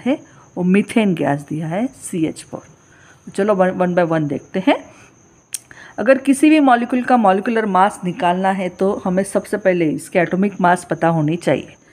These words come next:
जैसे अगर मुझे यहाँ पे molecular mass for water ढूंढना है,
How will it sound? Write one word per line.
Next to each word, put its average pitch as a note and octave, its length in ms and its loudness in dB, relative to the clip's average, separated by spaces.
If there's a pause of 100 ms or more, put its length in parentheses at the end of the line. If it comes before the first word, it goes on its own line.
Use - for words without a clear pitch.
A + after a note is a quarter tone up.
(580)
जैसे A3+ 460 2
अगर F#3 220 4
मुझे G#3 260 2
यहाँ G#3 160 4
पे G#3 120 -2
molecular G3 640 2 (120)
mass D3 380 0 (280)
for F#3+ 140 4 (140)
water E3+ 380 2
ढूंढना D#3+ 340 -2
है, D#3 240 -6